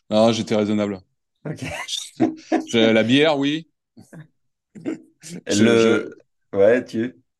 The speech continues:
Speaker 1: La bière, ouais.
Speaker 2: Ok,
Speaker 1: Plus
Speaker 2: ok.
Speaker 1: bière.
Speaker 2: Le... le film que tu recommandes et que tu recommanderas toujours.
Speaker 1: Film que je recommande, euh, One Million Dollar Baby,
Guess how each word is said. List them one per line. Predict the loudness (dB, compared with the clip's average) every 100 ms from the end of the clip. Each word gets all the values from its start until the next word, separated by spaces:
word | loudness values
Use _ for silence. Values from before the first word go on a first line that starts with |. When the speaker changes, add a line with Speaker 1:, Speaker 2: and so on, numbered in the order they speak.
| _ _ -6
Speaker 1:
La | -4
bière, | 0 2 2
ouais. | -2 -8 _ _ _ _ -16
Speaker 2:
Ok, | -12
Speaker 1:
Plus | -8
Speaker 2:
ok. |
Speaker 1:
bière. | -6 -6 -8 _ _ _ _ -20 -20 -10
Speaker 2:
Le... | -6 -2 -2 0 0 -2
le | -2 0 0
film | 0 -6 -6 -10 _ _ _ _ _ -16
que | -14
tu | -6
recommandes | -4 -4 -4 -6 -10 _ _ _ _ _ -16 -14
et |
que | -8
tu | -4
recommanderas | -4 -2 0 0
toujours. | -2 -10 -10 -12 _ _ _ -6
Speaker 1:
Film | -2 -2 -2
que | -2 -4
je | -2
recommande, | -6 -4 -6 -4 -6 -6
euh, | -6 -6 -6
One | -4 -6
Million | -6 -8 -6
Dollar | -4 -4
Baby, | -4 -12 -12